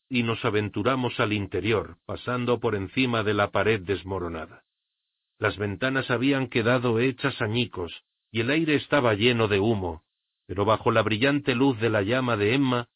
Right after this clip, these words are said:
pudimos encontrar el camino hasta el estudio.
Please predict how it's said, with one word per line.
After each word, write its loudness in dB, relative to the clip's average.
pudimos -2
encontrar -2
el -2
camino 0
hasta -2
el -2
estudio. -6